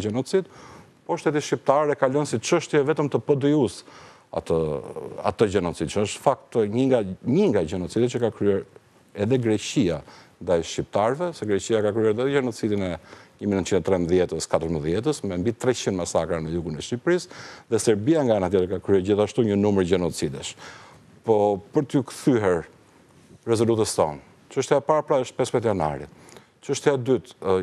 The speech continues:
janë kërkesa që shteti shqiptar do duhet ta drejtonte shtetit të Serbisë për ta njohur gjenocidin, për ta dënuar, për të paguar dëshpërblimet, për të kthyer të pagjeturit. Janë mbi një mijë e gjashtëqind persona ende në varre masive në Serbi,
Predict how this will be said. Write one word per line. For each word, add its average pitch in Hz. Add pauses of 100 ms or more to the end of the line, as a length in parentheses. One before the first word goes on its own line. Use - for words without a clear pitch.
(120)
janë 104
kërkesa 113 (300)
që 104
shteti -
shqiptar 120
do 107
duhet 104
ta 104
drejtonte 92
shtetit -
të -
Serbisë 90 (360)
për -
ta 82
njohur 87
gjenocidin, 127
për 87
ta 76
dënuar, 110 (140)
për 95
të -
paguar 104
dëshpërblimet, 123 (200)
për -
të -
kthyer 90
të 80
pagjeturit. 71 (280)
Janë 92
mbi 117
një 117
mijë 104
e 98
gjashtëqind 95
persona 101 (560)
ende 113
në 101
varre 101
masive 92
në 82
Serbi, 80